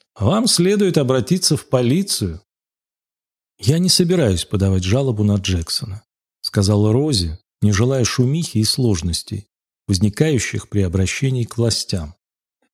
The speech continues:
Однако она опасалась, что Джейсон побеспокоит её снова. Что, чёрт побери, ему нужно? Подъехала машина,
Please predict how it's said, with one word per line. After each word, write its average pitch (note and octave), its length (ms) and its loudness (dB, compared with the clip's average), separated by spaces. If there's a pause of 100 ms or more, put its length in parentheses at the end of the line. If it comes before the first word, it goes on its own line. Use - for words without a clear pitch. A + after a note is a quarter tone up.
(200)
Однако E3 480 0
она F#3 180 0
опасалась, E3 680 0
что - 280 -4
Джейсон G2+ 640 -2 (160)
побеспокоит A2 640 -2
её C#3+ 120 0
снова. F#2 560 -2 (460)
Что, - 240 -4
чёрт - 400 -8
побери, A#2+ 380 0
ему B2 180 -2
нужно? F#2+ 540 -4 (800)
Подъехала C3 500 2
машина, D#3 600 0